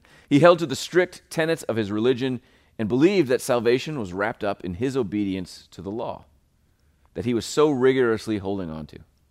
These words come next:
Still, Bob got the sense that he was just going through the motions, or that there was something he was missing. His strict adherence to his religion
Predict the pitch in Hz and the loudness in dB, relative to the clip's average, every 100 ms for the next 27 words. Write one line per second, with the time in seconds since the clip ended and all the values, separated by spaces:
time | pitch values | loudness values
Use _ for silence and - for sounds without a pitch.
0 | _ _ _ _ _ _ _ _ _ - | _ _ _ _ _ _ _ _ _ 0
1 | 170 147 - 131 147 139 175 113 - 156 | 4 4 2 0 0 0 -2 -4 -4 -4
2 | - 113 98 - 131 123 - 123 - _ | -2 -2 -2 -2 -4 -4 -4 -6 -6 _
3 | - 113 113 104 107 101 92 87 92 85 | -6 -4 -4 -6 -6 -6 -4 -6 -8 -12
4 | 80 - _ _ _ _ _ _ _ _ | -18 -20 _ _ _ _ _ _ _ _
5 | - 107 120 131 120 - 127 123 117 110 | -6 0 2 2 0 -2 -4 -2 -2 -2
6 | 101 104 101 - 80 - _ _ _ _ | -2 -4 -4 -6 -14 -16 _ _ _ _
7 | _ _ _ _ _ _ _ _ _ _ | _ _ _ _ _ _ _ _ _ _
8 | _ _ 123 - - - 143 143 - 104 | _ _ -10 -10 -14 -6 0 0 0 -6
9 | 110 123 117 - 107 113 98 101 101 110 | -2 -2 -2 -6 -4 -4 -4 -4 -2 -2
10 | 95 107 | -2 -6